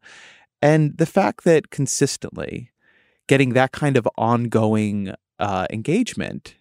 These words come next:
is so difficult. The fact that the greatest orators and organizers in American history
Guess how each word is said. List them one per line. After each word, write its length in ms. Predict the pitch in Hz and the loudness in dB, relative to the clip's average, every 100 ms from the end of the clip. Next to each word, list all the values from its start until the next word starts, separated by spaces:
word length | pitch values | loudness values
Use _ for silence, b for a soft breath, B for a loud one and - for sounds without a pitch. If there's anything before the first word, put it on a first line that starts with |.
| - | -4
is 120 | 123 | 0
so 160 | 127 113 | 2 2
difficult. 580 | 175 - - - - - | 0 -2 -4 -4 -8 -8
The 100 | 113 | -4
fact 300 | - 131 - | 2 2 4
that 160 | 131 - | 0 0
the 80 | |
greatest 600 | 107 - 113 127 131 - - | -6 -4 0 2 2 0 -2
orators 540 | 110 120 120 113 113 - | 2 4 4 4 2 -2
and 160 | 101 - | -6 -4
organizers 580 | 107 107 104 101 104 101 | -2 -2 -2 -2 -4 -6
in 80 | |
American 380 | 98 101 101 98 | -4 -2 -2 -4
history 600 | 117 175 - 98 50 - | -6 -6 -6 -6 -6 -8